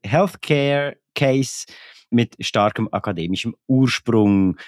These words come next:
Die Gründer Kai Eberhard und Manuel Baumann haben von Anfang an auf evidenzbasierte Medizin und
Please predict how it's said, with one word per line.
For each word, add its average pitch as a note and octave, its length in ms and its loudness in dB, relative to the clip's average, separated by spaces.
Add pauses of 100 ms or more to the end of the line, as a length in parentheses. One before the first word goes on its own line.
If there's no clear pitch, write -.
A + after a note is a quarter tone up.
(120)
Die A#2+ 340 0
Gründer A2+ 360 0
Kai G2 240 0
Eberhard B2 580 0
und G2+ 160 -6
Manuel F#2+ 320 -2
Baumann B2+ 540 0
haben G#2+ 340 -4
von G2 320 -4
Anfang A#2+ 480 0
an F#2+ 380 -2
auf F#2+ 260 -2
evidenzbasierte F#2+ 920 -2
Medizin D#3+ 580 0
und A#2 240 0